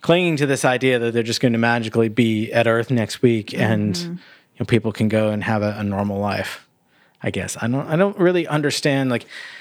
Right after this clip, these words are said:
Speaker 1: I get the sense of urgency that they have because, yes, the Cylons could show up at any minute and the fleet needs to constantly be at war readiness.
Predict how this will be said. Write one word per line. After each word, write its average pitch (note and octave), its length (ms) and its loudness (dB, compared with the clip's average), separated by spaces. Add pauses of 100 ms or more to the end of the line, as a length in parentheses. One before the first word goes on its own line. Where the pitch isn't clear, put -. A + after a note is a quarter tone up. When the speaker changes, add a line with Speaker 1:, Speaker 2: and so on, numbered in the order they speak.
(300)
Speaker 1:
I F#3+ 80 4
get C#3+ 420 -2
the D#3 80 4
sense C3 300 0
of A2+ 80 -2
urgency A#2+ 480 0
that D3 160 -2
they C#3+ 100 4
have C3+ 300 0
because, G#2 280 -2
yes, A#2+ 480 -2 (220)
the B2+ 80 -6
Cylons A#2+ 420 0
could B2+ 160 0
show A#2 240 0
up A#2 120 -2
at A#2 120 2
any A2+ 200 -2
minute A#2 280 -2
and G#2+ 160 -2
the G#2+ 60 0
fleet - 320 -2
needs G#2+ 240 0
to A2+ 80 0
constantly A2 600 -2
be G#2+ 280 0
at A2+ 300 -4
war A2+ 240 2
readiness. C3 500 -2